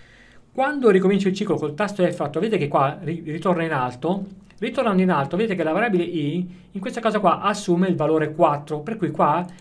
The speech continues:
è come se noi leggessimo C quattro, A quattro, vedete? E funziona bene. Stesso discorso di prima, adesso la variabile i assume valore cinque, facciamo F otto, così che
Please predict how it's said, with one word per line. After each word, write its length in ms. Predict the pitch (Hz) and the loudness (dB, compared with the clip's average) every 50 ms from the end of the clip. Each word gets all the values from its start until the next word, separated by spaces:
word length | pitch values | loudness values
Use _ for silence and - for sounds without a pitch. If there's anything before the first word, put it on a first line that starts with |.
| - _ | -16 _
è 120 | - 208 | -8 -4
come 200 | 202 208 175 170 | -2 -2 -2 -2
se 120 | 170 - | -2 -2
noi 100 | 190 175 | 0 0
leggessimo 760 | 170 196 185 - 165 156 151 - - 160 156 160 170 180 - - | 0 0 0 0 0 -2 -2 -4 -4 -4 -2 -2 -4 -6 -10 -14
C 160 | - - - 147 | -14 -10 -10 -6
quattro, 600 | - 262 247 180 127 113 - - 139 127 - - - - _ _ - _ _ - - | 0 2 2 2 2 0 -8 -10 -10 -10 -12 -14 -20 -20 _ _ -20 _ _ -20 -18
A 120 | - 127 117 | -16 -16 -8
quattro, 600 | - 247 247 190 139 - - 135 131 127 - - - _ | -2 0 0 0 0 -2 -8 -12 -12 -12 -14 -20 -20 _
vedete? 360 | - 185 160 143 180 180 185 - - - - - - - _ _ _ _ _ - - _ _ _ _ _ _ - - _ _ _ _ | -6 -6 -6 -4 -4 -6 -6 -6 -10 -18 -20 -20 -20 -20 _ _ _ _ _ -20 -20 _ _ _ _ _ _ -20 -20 _ _ _ _
E 100 | - 247 | -12 -10
funziona 400 | 226 - 214 185 180 180 160 156 | -4 -2 -2 -2 0 0 -2 -2
bene. 480 | 143 139 131 127 127 135 139 143 - - - - - _ - - | 0 -2 -2 -4 -4 -6 -8 -10 -12 -16 -20 -20 -20 _ -14 -8
Stesso 240 | - 156 139 - 196 | -4 -4 -4 -2 -4
discorso 400 | 214 - - - 180 147 - 208 | -4 -4 -4 -2 -2 -2 -2 -2
di 80 | 240 277 | -6 -4
prima, 380 | - 156 143 143 147 160 170 | -2 0 0 0 0 0 -2
adesso 320 | - 160 190 190 190 - 156 | -2 -2 -2 -2 -2 -2 -4
la 80 | 143 | -2
variabile 280 | 151 175 170 147 151 170 | 0 2 2 2 0 -2
i 280 | 180 - 190 160 170 | -4 -4 -2 0 0
assume 420 | 180 - - - - 175 147 156 147 | 0 0 -4 -8 -4 -4 -4 -2 -2
valore 320 | 135 139 147 147 165 202 | -2 -2 -2 -2 -4 -6
cinque, 580 | 202 - 170 151 143 143 143 196 208 220 220 - - - | -6 -6 -6 -4 -4 -4 -4 -2 -4 -4 -4 -6 -12 -18
facciamo 280 | - - - 190 156 143 139 | -16 -10 -8 -6 -4 -4 -6
F 180 | - - - 160 | -8 -6 -6 -4
otto, 300 | 139 120 120 117 - 143 | -4 -6 -6 -10 -12 -12
così 220 | 147 - - 139 | -12 -12 -14 -16
che 160 | 139 - - | -16 -16 -16